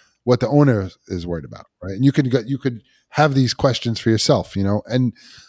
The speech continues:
some of them are available and you could check the boxes and answer them. You know, some of them are in the listings a lot of times. So now you could say, and then you, you,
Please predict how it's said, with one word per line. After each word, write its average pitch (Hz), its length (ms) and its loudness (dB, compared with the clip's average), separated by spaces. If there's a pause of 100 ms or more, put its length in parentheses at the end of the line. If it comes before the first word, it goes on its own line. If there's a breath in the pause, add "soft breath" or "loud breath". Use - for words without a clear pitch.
(140)
some 151 200 0
of 147 60 4
them 139 120 0
are 127 160 2 (100)
available 127 440 4
and 123 100 2
you 113 60 0
could - 140 -2
check 123 180 -2
the 113 80 -2
boxes 117 380 0
and 113 100 0
answer 127 240 2
them. 104 260 0 (100)
You 113 80 2
know, 104 220 2
some 117 180 0
of 113 60 4
them 107 220 2 (100)
are 110 140 2
in 117 140 -2
the 110 80 0
listings 113 600 -2
a 110 60 -4
lot 107 160 2
of 101 60 -6
times. 85 280 -12 (1500 soft breath)
So - 160 -8
now 160 140 0
you 156 120 2
could 131 160 -10
say, 127 380 -4
and 135 100 -6
then 143 160 -2
you, 143 140 -6
you, 139 200 -4